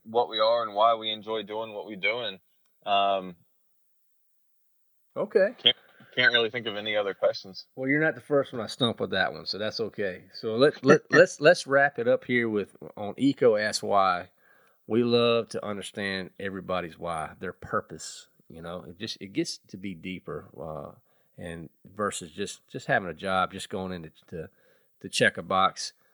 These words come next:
Speaker 2: You know, you wanna have some passion in life, and, and as much time as you spend at work, uh, in your, in your career, you wanna feel like you're heading in the right direction. So understanding that why is super important,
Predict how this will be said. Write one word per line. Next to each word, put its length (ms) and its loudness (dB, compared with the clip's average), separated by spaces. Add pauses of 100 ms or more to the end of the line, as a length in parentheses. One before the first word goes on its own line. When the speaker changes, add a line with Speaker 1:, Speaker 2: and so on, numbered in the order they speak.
(180)
Speaker 2:
You 100 -8
know, 40 -6
you 140 -8
wanna 200 -2
have 140 -2
some 140 -8
passion 440 -2
in 120 -10
life, 340 -8
and, 160 -14
and 180 -16
as 120 -20
much 220 -6
time 200 -2
as 80 -16
you 80 -12
spend 260 -10
at 80 -10
work, 380 -2 (560)
uh, 100 -12
in 200 -8
your, 100 -8
in 160 -6
your 120 -6
career, 520 -4 (360)
you 120 -10
wanna 180 0
feel 200 0
like 220 0
you're 100 -8
heading 240 -4
in 120 -6
the 80 -6
right 220 -2
direction. 540 -6 (520)
So 400 0 (140)
understanding 600 0
that 200 -4
why 380 0 (120)
is 160 -8
super 440 0
important, 520 -4